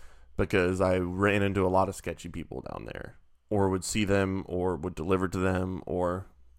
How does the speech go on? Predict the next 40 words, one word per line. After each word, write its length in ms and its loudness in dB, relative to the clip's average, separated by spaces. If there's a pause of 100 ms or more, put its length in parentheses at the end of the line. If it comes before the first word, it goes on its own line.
you 140 -2
name 220 -4
it. 120 -10 (840)
A 40 0
lot 160 12
of 60 0
sketchy 340 0
stuff 260 0
went 140 -4
on 160 -4
down 300 -6
there, 180 -10 (240)
but 120 8
I 100 8
was 140 2
kind 260 2
of 400 -2 (140)
prepared 680 0 (160)
for 340 -10
it 120 -18
'cause 160 -8
I 80 0
knew 240 2
where 160 8
I 80 8
was 160 4
at. 320 2 (280)
I 80 0
knew 200 2
who 120 2
I 80 6
was 140 2
delivering 460 0
to. 280 0 (460)
I 80 6
was 100 4
prepared 400 0
for 220 -4
it. 80 -16 (1000)
Um, 500 2